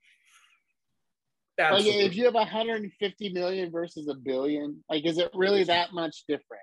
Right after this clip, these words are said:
Speaker 3: You get a cooler boat.
Speaker 1: It's
Speaker 2: Well, I'm just
Speaker 1: di-
Speaker 2: saying, I, I'm just saying, like, do I really feel like my life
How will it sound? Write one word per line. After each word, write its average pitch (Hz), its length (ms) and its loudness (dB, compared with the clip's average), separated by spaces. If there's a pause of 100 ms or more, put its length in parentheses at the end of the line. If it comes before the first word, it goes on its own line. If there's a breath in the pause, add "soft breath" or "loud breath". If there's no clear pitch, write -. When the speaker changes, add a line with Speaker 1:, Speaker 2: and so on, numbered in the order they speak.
(200)
Speaker 3:
You 185 160 -4
get 214 200 0
a 202 80 2
cooler 175 420 0
boat. 135 440 -4 (880)
Speaker 1:
It's 170 120 0
Speaker 2:
Well, 220 140 4
I'm 302 140 2
just 160 200 6
Speaker 1:
di- 277 80 2
Speaker 2:
saying, 262 200 2 (120)
I, 214 140 0 (240)
I'm 254 200 2
just 262 160 0
saying, 233 160 4
like, 185 220 2
do 185 120 -2
I 190 80 2
really 214 360 4 (160)
feel 160 580 -2 (920)
like 156 220 -2
my 156 180 0
life 151 400 0